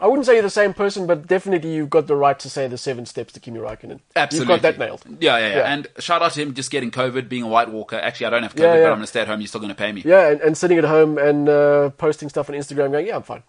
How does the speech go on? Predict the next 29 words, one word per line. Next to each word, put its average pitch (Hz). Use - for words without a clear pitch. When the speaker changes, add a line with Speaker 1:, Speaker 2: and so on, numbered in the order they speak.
Speaker 2:
No, 302
of -
course. -
Speaker 1:
Like, 262
Speaker 2:
I -
Speaker 1:
literally 285
sitting 254
on 226
his 208
couch 185
going, 156
Speaker 2:
No, -
he's -
a 208
White 233
Walker. -
Speaker 1:
That's 160
what 120
he 117
does. 139
<laughs> 147
Speaker 2:
The 151
White 147
Walker, 151
for -
those 131
who 120
don't 120
know, 143